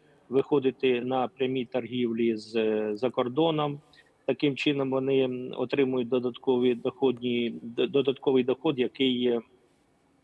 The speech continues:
дозволяє їм накопичити, е, відповідний фінансовий, е, ресурс. Що стосується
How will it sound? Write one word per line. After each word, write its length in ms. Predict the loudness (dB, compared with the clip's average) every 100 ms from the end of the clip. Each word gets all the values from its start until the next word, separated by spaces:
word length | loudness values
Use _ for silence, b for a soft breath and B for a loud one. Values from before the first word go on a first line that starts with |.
| -10
дозволяє 600 | -2 0 2 2 4 2
їм 340 | 2 0 -2 -2
накопичити, 760 | -4 -4 -2 -2 -2 0 -2 -4 B B B B -4
е, 120 | 0
відповідний 580 | 0 0 0 2 0 0
фінансовий, 680 | 0 0 -2 -2 0 2 2
е, 340 | 0 -2 0
ресурс. 480 | 0 0 -2 -4 -4
Що 280 | -6 -2 -2
стосується 1200 | 0 -4 0 0 2 0 0 0 0 -2 -2 -2